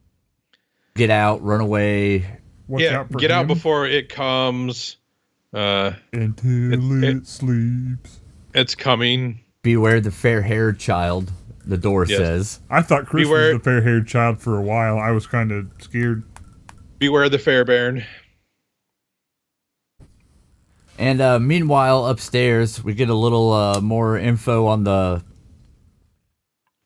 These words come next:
Speaker 1: couple. They used to be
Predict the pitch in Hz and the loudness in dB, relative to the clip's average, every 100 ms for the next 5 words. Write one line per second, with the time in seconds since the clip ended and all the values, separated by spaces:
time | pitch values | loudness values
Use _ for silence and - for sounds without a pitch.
0 | _ - 123 104 98 95 - - - - | _ -2 0 0 -2 -4 -16 -20 -20 -20
1 | _ _ _ _ _ _ _ _ _ _ | _ _ _ _ _ _ _ _ _ _
2 | _ 107 120 120 - 110 123 117 110 | _ 2 2 0 -2 -4 -2 0 -2